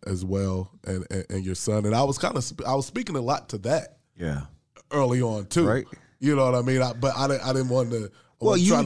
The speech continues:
Speaker 1: to
Speaker 2: I,
Speaker 1: offend, but
Speaker 2: I,
Speaker 1: like, "Hey,
Speaker 2: I
Speaker 1: man."
Speaker 2: get it. You could, you could express disappointment. You're like, "Hey, man, you don't talk about your daughter much."
Speaker 1: Yeah.
Speaker 2: And I'm like, "Eh,
Speaker 1: <laughs>
Speaker 2: I
Speaker 1: Yep.
Speaker 2: don't."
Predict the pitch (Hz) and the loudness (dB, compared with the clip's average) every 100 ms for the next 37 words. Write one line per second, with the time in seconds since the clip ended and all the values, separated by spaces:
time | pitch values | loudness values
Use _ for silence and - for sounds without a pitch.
0 | 127 117 175 208 175 143 147 180 139 147 | 2 2 4 4 2 4 4 4 2 4
1 | 165 208 165 127 196 175 135 143 190 233 | 4 4 4 6 6 6 4 2 2 4
2 | 220 165 190 220 285 285 - - 160 147 | 2 4 2 4 2 2 0 2 2 2
3 | 113 131 - 110 113 110 135 156 151 160 | 2 0 0 0 -2 -2 -2 -2 -2 0
4 | 170 165 202 214 185 196 196 254 311 - | -2 -2 -2 0 0 0 0 -2 -2 0
5 | 185 170 165 160 147 104 135 208 110 85 | 0 2 0 0 0 0 0 0 -2 -2
6 | 113 131 143 110 - 170 185 185 180 175 | -2 2 2 0 -4 -4 -2 -2 -4 -8
7 | - - _ _ _ _ - - 349 370 | -18 -20 _ _ _ _ -12 -6 -6 -6
8 | 392 392 349 339 - _ 170 156 - - | -6 -6 -8 -10 -14 _ -2 -2 -6 -16
9 | 855 807 - - 160 160 135 294 349 | -6 -2 -2 0 2 4 4 2 -4